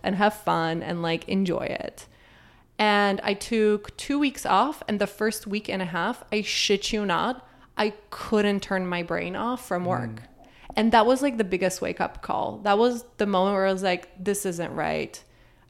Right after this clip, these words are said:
Speaker 1: I need to get out. Like, this
Speaker 2: Mm.
Speaker 1: is, this is not working for me." Um, and so it just became, like, a matter of time.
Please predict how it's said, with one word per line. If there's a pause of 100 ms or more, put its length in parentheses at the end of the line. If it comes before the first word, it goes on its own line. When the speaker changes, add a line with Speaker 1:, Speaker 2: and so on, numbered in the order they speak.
Speaker 1:
I
need
to
get
out.
Like,
this
Speaker 2:
Mm.
Speaker 1:
is, (200)
this
is
not (400)
working
for
me." (120)
Um, (480)
and
so
it
just
became,
like,
a
matter
of
time.